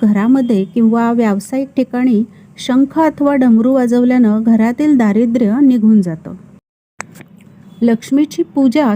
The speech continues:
किंवा आराधना करताना साधकाचं तोंड पूर्वेकडे किंवा उत्तरेकडे असावं. लक्ष्मी प्राप्तीसाठी पिठात थोडी साखर मिसळून ते पीठ काळ्या मुंग्यांना खाऊ घातल्याने धनवृद्धी होते.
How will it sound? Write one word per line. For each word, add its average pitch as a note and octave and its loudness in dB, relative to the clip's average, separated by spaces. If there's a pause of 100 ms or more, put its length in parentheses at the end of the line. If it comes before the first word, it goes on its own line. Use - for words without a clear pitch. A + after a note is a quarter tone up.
किंवा B3 0
आराधना B3+ 0
करताना A#3+ -2
साधकाचं A#3 -4
तोंड A#3+ 0 (100)
पूर्वेकडे C#4 -2 (380)
किंवा C4+ 2 (120)
उत्तरेकडे A3 -2
असावं. F3+ -8 (1200)
लक्ष्मी C#4 -2
प्राप्तीसाठी D#4 -2
पिठात C4+ 0 (100)
थोडी C#4+ 0
साखर C4 -4
मिसळून C4+ 2 (480)
ते C#4 -2
पीठ C#4 -2 (160)
काळ्या A#3+ 0
मुंग्यांना C#4 2
खाऊ B3+ 0
घातल्याने C4+ 0
धनवृद्धी A#3+ 0
होते. F#3 -2